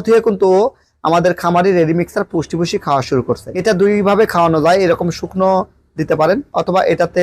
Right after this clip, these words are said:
পরিমাণ মতন পানি দিয়ে দশ মিনিট ভিজিয়ে রেখে নরম খিচুড়ির মতো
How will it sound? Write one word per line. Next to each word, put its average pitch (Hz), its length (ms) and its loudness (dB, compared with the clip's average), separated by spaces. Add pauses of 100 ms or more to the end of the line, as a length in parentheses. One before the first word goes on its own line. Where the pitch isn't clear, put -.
(140)
পরিমাণ 175 320 2
মতন 170 200 -2 (140)
পানি 165 260 2
দিয়ে 175 140 4 (120)
দশ 160 180 0
মিনিট 165 240 -4
ভিজিয়ে 170 320 2
রেখে 165 220 0 (100)
নরম 175 220 2 (100)
খিচুড়ির 185 440 -2
মতো 170 140 0